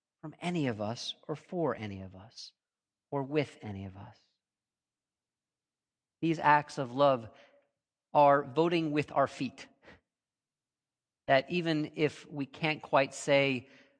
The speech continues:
with the full understanding of our minds, "Yes, the universe is a friendly place," that we can vote with our feet through these acts of love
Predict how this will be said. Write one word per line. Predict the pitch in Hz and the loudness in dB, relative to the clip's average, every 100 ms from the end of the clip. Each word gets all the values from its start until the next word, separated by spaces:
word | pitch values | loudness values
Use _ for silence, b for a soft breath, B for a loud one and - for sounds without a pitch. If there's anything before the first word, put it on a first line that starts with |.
| b _ 127 | b _ -12
with | 131 139 123 - | -2 0 -2 0
the | 131 110 104 - _ _ _ _ _ _ - | 2 2 0 -20 _ _ _ _ _ _ 0
full | 190 170 | 2 4
understanding | 156 151 139 - 151 143 139 | 2 0 -2 0 0 0 -2
of | 127 | -2
our | 120 | 0
minds, | 120 127 120 | 2 0 0
"Yes, | 127 120 | -2 -2
the | 127 | -4
universe | 127 127 123 - | -6 -6 -6 -6
is | 117 | -8
a | 110 | -6
friendly | 139 131 123 | -4 -4 -6
place," | - 127 113 | -2 -2 0
that | 123 | -4
we | 143 | -4
can | 147 131 | -4 -2
vote | 135 | -2
with | 131 123 | -2 0
our | 123 | 0
feet | - - 156 - b b b b | 0 -2 -2 -4 b b b b
through | 156 147 | -6 -2
these | 135 | 4
acts | 131 123 | 4 2
of | 135 120 | -4 2
love | 127 | 2